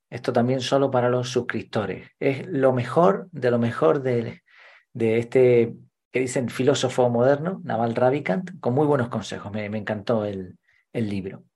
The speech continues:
También estamos con un reto en el grupo, que es el reto del agradecimiento. Yo me he propuesto escribir cinco agradecimientos al día,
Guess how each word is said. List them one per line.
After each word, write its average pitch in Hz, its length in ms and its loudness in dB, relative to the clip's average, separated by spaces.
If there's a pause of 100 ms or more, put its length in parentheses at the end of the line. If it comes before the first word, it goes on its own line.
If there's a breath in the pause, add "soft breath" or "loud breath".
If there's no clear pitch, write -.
(360 loud breath)
También 147 240 4
estamos 196 280 4
con 170 140 2
un 165 140 -2
reto 175 380 0
en 139 80 -4
el 127 140 -4
grupo, 160 460 -6
que 131 120 -4
es 131 40 -2
el 135 80 -2
reto 151 260 4
del 160 220 -2
agradecimiento. 117 1080 -2
Yo 131 120 -6
me 143 80 0
he - 20 0
propuesto 139 580 0
escribir 131 520 0 (440 loud breath)
cinco 175 360 2
agradecimientos 131 720 0
al 123 140 0
día, 190 280 0